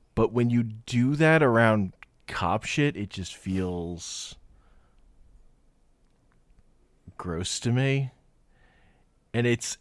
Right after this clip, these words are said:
and it's all about, like, the polite, the way politeness has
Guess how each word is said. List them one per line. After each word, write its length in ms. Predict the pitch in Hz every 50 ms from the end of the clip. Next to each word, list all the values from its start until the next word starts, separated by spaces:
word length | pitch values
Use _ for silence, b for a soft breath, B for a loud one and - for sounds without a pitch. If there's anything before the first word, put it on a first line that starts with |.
| -
and 140 | 139 139 143
it's 140 | 147 131 -
all 180 | 165 170 185
about, 320 | 185 165 156 151 151 147 135
like, 380 | 135 123 117 110 104 - - - - - b b b b b b b b b b b b _ _ _ _ -
the 140 | - 113 127 120
polite, 500 | - - 143 127 127 131 147 156 - _ - 127 117 -
the 120 | - 131
way 480 | 127 123 127 139 151 160 180 180 175 175
politeness 760 | 170 - - 139 123 120 127 131 139 175 139 127 117 107 - 120 117 - _ - _ -
has 560 | - - - 120 127 135 139 127 123 117 117